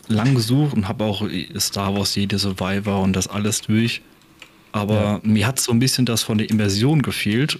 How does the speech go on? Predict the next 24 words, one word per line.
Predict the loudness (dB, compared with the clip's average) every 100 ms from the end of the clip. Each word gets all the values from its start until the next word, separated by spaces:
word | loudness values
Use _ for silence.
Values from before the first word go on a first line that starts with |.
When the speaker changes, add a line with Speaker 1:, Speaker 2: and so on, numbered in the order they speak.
| -2
Speaker 1:
und | 0 0
dann | 0 0
ist | 0
es | -2
dazu | -4 -2 -2
gekommen, | -2 0 2 2 2
dass | 0 -2
ich, | 0 0 -2 -2
ähm, | 0 2 2 -2 -8 -4 -2 0
durch | 0 0 0 0
Werbung | 0 0 2 2 4
und, | 4 2 0
äh, | 0 2 2
YouTube | 2 2 0 -2
vor | -2 -2
allem | 2 2 2 -4 -20 -20 _ -6
auf | -2
Star | 0 0
Citizen | 2 2
gekommen | 2 0 2 4
bin | 4 4 2 -2 -20 _ _ _ _ -8 -2
und | 0 2
dementsprechend | 2 0 -2 -2 0
auch | 0